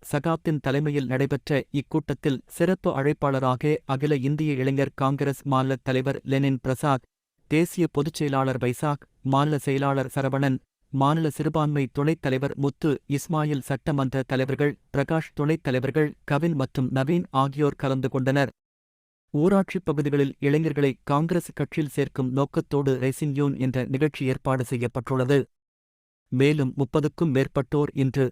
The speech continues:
தமிழ்நாடு இளைஞர் காங்கிரஸில் இணைந்தனர். இதன் தொடர்ச்சியாக செய்தியாளர்களை சந்தித்த தமிழ்நாடு இளைஞர் காங்கிரஸ் மாநில தலைவர் லெனின் பிரசாத் பேசுகையில், வையாட்டில் நிலச்சரிவு ஏற்பட்டு நானூற்று ஐம்பதுக்கும் மேற்பட்டோர் உயிரிழந்துள்ளனர் எனவும், ஆனால்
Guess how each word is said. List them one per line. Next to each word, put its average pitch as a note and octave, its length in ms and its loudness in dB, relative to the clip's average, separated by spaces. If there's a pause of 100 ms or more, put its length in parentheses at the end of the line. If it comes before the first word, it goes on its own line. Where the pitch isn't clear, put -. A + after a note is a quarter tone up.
தமிழ்நாடு D#3+ 520 2
இளைஞர் C3 460 0
காங்கிரஸில் C3 460 -2
இணைந்தனர். C3 480 2 (840)
இதன் C#3+ 260 2
தொடர்ச்சியாக D#3+ 680 0
செய்தியாளர்களை C#3 600 0
சந்தித்த C#3 640 -2 (160)
தமிழ்நாடு E3 540 2
இளைஞர் C#3 380 0
காங்கிரஸ் C#3+ 520 -2
மாநில C#3 400 0
தலைவர் C3 440 -2
லெனின் C#3 360 0
பிரசாத் C#3+ 440 -4
பேசுகையில், C3+ 440 -2 (100)
வையாட்டில் D#3 560 -2
நிலச்சரிவு C#3 520 -2
ஏற்பட்டு C3+ 580 0 (140)
நானூற்று C#3+ 600 0
ஐம்பதுக்கும் C3 640 0
மேற்பட்டோர் C#3 560 -2 (100)
உயிரிழந்துள்ளனர் C#3 800 0
எனவும், C3+ 460 0
ஆனால் C3+ 400 2